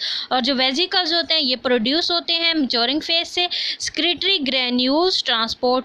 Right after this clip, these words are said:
vesicles, और इनमें जो secretory granules होते हैं, इनको ट्रांसपोर्ट वेसिकल्स का नाम भी दिया, अ, भी दिया जाता है। और ये ग्रेन्यूल्स होते हैं, ये punched off होते हैं at the maturing phase, और ये यहाँ से फिर मैच्योरिंग फेज की तरफ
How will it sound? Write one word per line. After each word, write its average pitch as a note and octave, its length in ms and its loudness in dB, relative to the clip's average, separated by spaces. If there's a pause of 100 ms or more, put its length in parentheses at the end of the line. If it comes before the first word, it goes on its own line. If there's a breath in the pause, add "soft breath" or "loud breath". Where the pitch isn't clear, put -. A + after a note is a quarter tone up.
vesicles, G#3 600 -2
और A#3+ 220 0
इनमें F4 400 0
जो C#4+ 120 0
secretory C#4+ 580 -2
granules A3+ 580 0
होते A3 240 -2
हैं, A#3+ 100 0
इनको B3 280 -4
ट्रांसपोर्ट A#3+ 680 -2
वेसिकल्स A#3+ 460 0
का D#4+ 120 0
नाम D#4+ 260 2
भी D#4+ 160 2
दिया, D4 240 0
अ, A#3+ 280 0
भी C4+ 240 0
दिया D4 240 0
जाता D4 320 0
है। D#4+ 180 2 (400 loud breath)
और B3+ 180 2
ये D#4+ 240 2
ग्रेन्यूल्स B3+ 640 0
होते A#3 220 -2
हैं, B3+ 120 0
ये B3 160 -2
punched B3+ 580 -2
off A3 400 0 (200)
होते A3+ 320 -2
हैं C#4+ 460 0
at G3+ 100 -4
the A3+ 140 0
maturing A3+ 420 0 (100)
phase, A3 260 -4 (400 loud breath)
और C4+ 160 2
ये C#4+ 160 0
यहाँ C#4 360 2
से D4+ 140 -2
फिर D#4+ 200 0
मैच्योरिंग C4 500 0
फेज C4 300 -4
की C4 140 -4
तरफ C#4 260 0